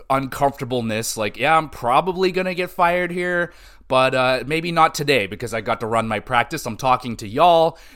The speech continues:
And then they pulled him aside after the media scrum and said, "Yo, dog, you fired. Merry Christmas. Get the fuck outta here." So,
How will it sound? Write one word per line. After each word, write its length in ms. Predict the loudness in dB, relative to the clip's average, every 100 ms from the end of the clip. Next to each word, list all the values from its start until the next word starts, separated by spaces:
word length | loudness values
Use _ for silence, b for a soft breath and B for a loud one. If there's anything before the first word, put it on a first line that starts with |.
| -2
And 320 | 0 0 0
then 140 | -2
they 120 | -2 -2
pulled 240 | 0 0
him 120 | -2
aside 380 | -4 0 0 0
after 420 | 0 -2 -4 -6
the 100 | -6
media 380 | -4 -2 0 -2
scrum 360 | -2 0 0 0
and 120 | -6
said, 260 | -6 0
"Yo, 140 | 2 4
dog, 320 | 6 6 4
you 80 | -4
fired. 580 | -4 2 2 4 2 2
Merry 220 | -2 -2
Christmas. 560 | 2 2 2 -4 -6
Get 340 | -8 -4 -4 -4
the 80 | -8
fuck 380 | 0 0 0
outta 240 | -6 -6 -8
here." 260 | -12 -12
So, 500 | -12 -8 2 2 2